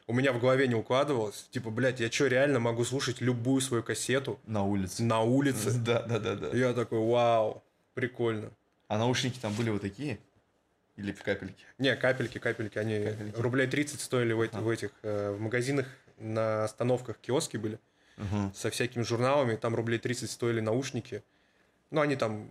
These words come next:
Speaker 1: буквально их на месяц хватало чаще всего. То есть потом один переставал работать.
Speaker 2: Ну и ты ещё ходил, пока второй не откажет.
Speaker 1: Ну,
Speaker 2: <laughs>
Speaker 1: само собой.
Speaker 2: Не, слушай, плеера не было вот такого. Я вот му-,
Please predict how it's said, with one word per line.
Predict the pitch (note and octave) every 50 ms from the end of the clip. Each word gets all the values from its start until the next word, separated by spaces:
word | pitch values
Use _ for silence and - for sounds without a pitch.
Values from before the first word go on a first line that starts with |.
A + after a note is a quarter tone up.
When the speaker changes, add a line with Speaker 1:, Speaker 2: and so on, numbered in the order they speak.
| G#2+ -
Speaker 1:
буквально | G#2 G2+ - - B2 A#2+ A#2+ A2+
их | G#2 - -
на | A2+
месяц | A2 A#2 A#2+ A2+ - -
хватало | - - G#2 - - G#2+ G#2+ G#2
чаще | - - G#2 G2 - -
всего. | - - G#2+ G#2
То | G2+ _ _ _ _ _ _ _ _ _
есть | _ - _
потом | _ - A2 G#2+
один | G#2+ G#2+ A2 A#2 A2
переставал | - A2 - - - G#2+ A2 A#2 A#2
работать. | G#2+ G#2+ G#2+ A2 G#2+ - _ - - _ -
Speaker 2:
Ну | - B2+ B2+ B2+
и | B2 A#2+ A#2 A2 G#2 - - _
ты | - B2+
ещё | A#2+ A2+ - - A#2 A2
ходил, | - A#2 A2 A2+ A#2 A#2 G#2
пока | - A2 - A2+ G#2+
второй | - - A2+ A2+ A2+
не | G#2 G#2
откажет. | G#2 G#2 - - B2 A#2+ G2+ - - _ _ _ _ _ _
Speaker 1:
Ну, | - A2+ A#2 G#2+ G2+ - G#2+ - - - A#2 A#2+ A#2 A2 - - - -
Speaker 2:
<laughs> | F#3+ - - - - - - - - - D#3+ D#3 D3+
Speaker 1:
само | - A#2 A2 A2 A2+
собой. | A2+ - A#2 A2 A2 A2+ A2 G#2 G#2 _ _ - _ -
Speaker 2:
Не, | B2+ C#3+ D3 C3 A#2
слушай, | A2 - - - -
плеера | - B2 C3+ D3+ D#3+ D#3+
не | D#3 D#3 D3+ C3+
было | A2 G2+ G#2 G#2 G#2+
вот | G#2+ G#2
такого. | - A2+ - A2 G#2+ G#2+ G#2+
Я | G#2+ A2 A#2 A#2+
вот | A#2+ A2 G#2 -
му-, | A2+ A2+ A#2 -